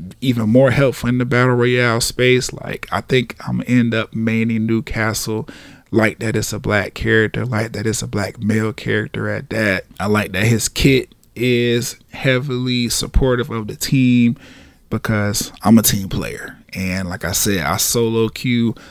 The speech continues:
a lot of these games when I don't have my friends. Like, "Let's play, let's play." <laughs> So, if anything, I don't wanna be the nigga that's running around telling everybody what to do and where to shoot at. I'd rather just play a support role and try to make sure my team enjoys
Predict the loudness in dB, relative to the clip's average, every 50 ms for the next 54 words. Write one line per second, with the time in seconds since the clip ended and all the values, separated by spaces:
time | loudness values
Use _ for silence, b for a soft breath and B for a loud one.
0 | B B B B B -4 -2 0 0 0 0 -2 -2 -2 -2 -2 -2 -4 -4 -4
1 | -4 -2 0 0 0 -2 -2 -4 -6 -6 -6 -6 -6 -4 -2 0 0 -2 -2 -4
2 | -6 -4 -4 -2 -2 0 0 0 0 -2 -4 -8 B B B B -6 -4 -4 -4
3 | -6 -6 -4 -2 -2 -2 -4 -4 -6 -6 -6 -6 -4 -4 -2 -2 -2 -2 -2 -2
4 | -2 0 0 0 -2 -2 0 2 4 4 4 2 -2 -8 -20 -20 -20 -20 -12 -6
5 | -2 2 6 6 6 6 6 2 0 0 0 0 0 0 0 -4 B B B B
6 | B B B B B B -4 -2 0 0 0 0 0 2 2 2 0 2 2 4
7 | 6 6 6 6 4 2 2 0 2 2 2 2 0 0 0 0 0 0 -2 0
8 | 2 2 2 2 2 2 4 4 4 4 4 2 2 2 2 2 2 4 4 4
9 | 4 4 2 2 4 4 6 6 6 6 6 4 2 0 2 2 2 2 4 2
10 | 2 2 0 0 0 -2 -2 -2 -2 -2 -2 -2 -4 -4 -6 -8 -4 -2 0 0
11 | 0 0 0 0 0 0 -2 -2 -2 0 0 2 2 2 0 -2 -2 -4 -4 -4
12 | -6 -6 -8 -8 -8 -8 -6 -4 -2 -2 -2 -2 -2 -4 -6 -4 -2 0 0 0
13 | 0 -2 -4 -6 -6 -6 -6 -8 -8 -8 -6 -6 -6 -4 -4 -6 -6 -6 -6 -6
14 | -6 -4 -6 -6 -6 -6 -4 0 0 0 0 0 -2 -4 -4 0 2 2 2 4
15 | 4 2 2 0 0 -2 -4